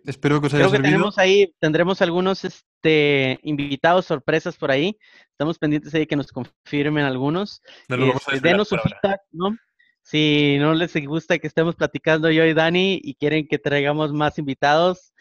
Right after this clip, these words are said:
Speaker 1: Sí.
Speaker 2: nosotros, este, con gusto vamos haciendo esa labor de invitar, eh, nuevos hosts a, al, al programa de sas Product Chat.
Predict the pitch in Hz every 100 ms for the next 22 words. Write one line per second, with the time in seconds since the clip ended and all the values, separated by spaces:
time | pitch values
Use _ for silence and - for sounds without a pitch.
0 | - _ - 151 143 214 151 147 139 -
1 | 131 - 127 _ 127 135 143 - 143 131
2 | 135 135 139 - 127 127 120 110 _ _
3 | - 165 143 131 123 127 131 120 - 120
4 | 117 - _ _ _ - 135 123 120 120
5 | 123 123 - 120 117 - - _ 127 113
6 | 113 107 104 - - 113 107 107 - 107
7 | 104 - 113 110 113 113 104 - 110 -
8 | 113 107 151